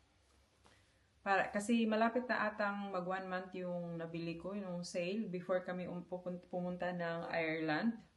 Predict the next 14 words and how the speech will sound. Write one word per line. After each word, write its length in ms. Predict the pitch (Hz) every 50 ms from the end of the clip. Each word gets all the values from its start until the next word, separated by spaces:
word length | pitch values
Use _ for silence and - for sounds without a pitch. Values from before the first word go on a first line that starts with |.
| _ _ _ _ _ _ _ _ _ _ _ _ _ _ _ _ _ _ - - - - - - - - - _
So, 140 | - - 180
sayang 400 | - 214 202 202 202 202 202 190
naman 320 | 180 175 180 175 170 175
kasi 320 | 175 - 196 - 220 208 214
hindi, 260 | 214 208 208 208 -
masyado 380 | - 202 196 - 214 208 208 220
siyang 400 | 220 - 208 202 196 196 196 196
mahaba 720 | 190 185 185 196 190 190 170 170 165 156 - - - - - - _ _ _ _ _ _ _ - _ _ _ _ _ _
at 80 | 196 185
hindi 320 | - 196 190 185 185 185
ko 240 | - 185 185 180 175
bet 320 | 170 175 180 180 180 - -
yung 160 | 180 180 175 -
kulay. 560 | - 180 175 165 151 151 151 156 165 170 165